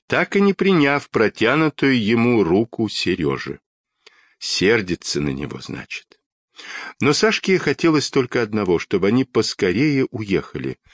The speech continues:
убрались подальше от этой глазеющей толпы.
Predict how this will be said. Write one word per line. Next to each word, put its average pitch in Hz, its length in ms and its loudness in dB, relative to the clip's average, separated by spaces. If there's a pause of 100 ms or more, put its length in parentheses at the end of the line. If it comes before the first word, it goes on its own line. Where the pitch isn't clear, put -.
(260)
убрались 120 500 2
подальше 110 720 -2
от - 220 -6
этой 87 220 0
глазеющей 80 680 -2
толпы. - 480 -8